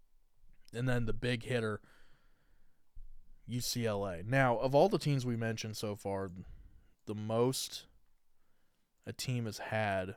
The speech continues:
in terms of N B A players, I believe, is actually Arizona with fifty, sixty-six. The least we've seen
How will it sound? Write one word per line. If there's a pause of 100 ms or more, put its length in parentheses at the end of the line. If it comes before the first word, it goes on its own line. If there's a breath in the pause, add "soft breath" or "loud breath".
(140)
in
terms
of
N
B
A
players, (1200)
I
believe,
is
actually
Arizona (2750)
with (1800)
fifty, (420)
sixty-six. (720 soft breath)
The
least (160)
we've
seen